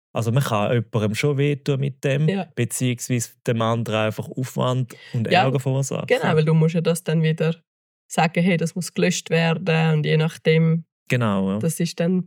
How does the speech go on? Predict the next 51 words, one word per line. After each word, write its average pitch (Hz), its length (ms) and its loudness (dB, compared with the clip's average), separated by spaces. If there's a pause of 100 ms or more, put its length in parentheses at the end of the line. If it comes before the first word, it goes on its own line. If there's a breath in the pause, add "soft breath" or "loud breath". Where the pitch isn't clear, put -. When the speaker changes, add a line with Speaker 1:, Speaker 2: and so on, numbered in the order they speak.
(120)
Speaker 2:
ist - 200 -2
einfach 196 240 0
Arbeit, 185 460 0
wo, 165 180 -4
wo 170 120 -4
du - 160 -14
beschaffst. - 560 -6 (440)
Speaker 1:
Ja. 107 240 -2 (680)
Und 127 140 4
Speaker 2:
Ja. 139 60 2
Speaker 1:
eben 135 180 -2
der, 123 360 0
der, 123 180 -6
der 123 240 -6
Sch 131 240 -2
K 135 140 0
G 120 100 -2
ist 117 100 -4
eben 120 180 -2
dann 117 140 0
eben 113 180 -4
auch 107 140 0
die 104 80 -16
Basis 113 420 -2
eben - 160 -6
für 113 160 -4
den 110 240 -2
Betreibungsauszug, 113 1300 0
Speaker 2:
Mhm. 196 80 2
Speaker 1:
wo 107 80 0
ja 104 160 0
für 104 160 -6
viele 107 320 0
einen 101 100 -4
hohen 104 260 -2
Stellenwert 104 600 -2
hat, 104 180 -6
genau 98 280 -2
aus 95 120 -6
dem 104 240 -2
Grund. 104 300 -2
Viele 98 220 -4
sagen, 98 260 -2
ich 107 120 -8
will 101 160 -2
einfach 95 260 -4
einen 95 120 0
sauberen 98 460 0
Auszug 123 400 -2
Speaker 2:
Ja. 170 140 -2
Speaker 1:
haben. - 240 -6